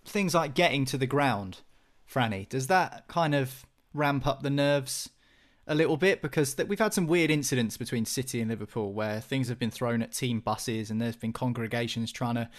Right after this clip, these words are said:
block the team from getting to the stadium, and there's been smoke bombs and flares and all sorts of stuff. Obviously, you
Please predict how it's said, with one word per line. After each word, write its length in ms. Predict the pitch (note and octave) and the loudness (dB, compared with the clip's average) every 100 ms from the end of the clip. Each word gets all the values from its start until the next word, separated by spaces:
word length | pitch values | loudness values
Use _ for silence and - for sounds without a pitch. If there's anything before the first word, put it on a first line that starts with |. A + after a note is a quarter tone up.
| - - - | -20 -18 2
block 280 | D3+ D3+ D3+ | 4 4 2
the 100 | C3+ | -2
team 260 | D3 C#3 | 2 2
from 140 | C3 C3+ | 2 2
getting 200 | C#3 C#3 | 0 -2
to 80 | C3 | -4
the 80 | C3 | -4
stadium, 500 | - C#3 C3+ C3+ C3 | 2 4 4 4 4
and 60 | |
there's 160 | C3 B2+ | 2 0
been 100 | B2+ | -2
smoke 400 | - C#3+ C#3 - | -4 -2 -2 2
bombs 300 | C3 C3 A#2+ | 2 4 2
and 120 | A#2 | -2
flares 360 | C3 C3 B2+ B2+ | 0 2 2 2
and 80 | |
all 80 | C3 | 0
sorts 280 | C3 C3 - | 0 -4 -4
of 60 | A2+ | -2
stuff. 240 | C3 B2+ | -2 2
Obviously, 360 | D#3 C3+ C#3 | 0 2 0
you 60 | C3 | -2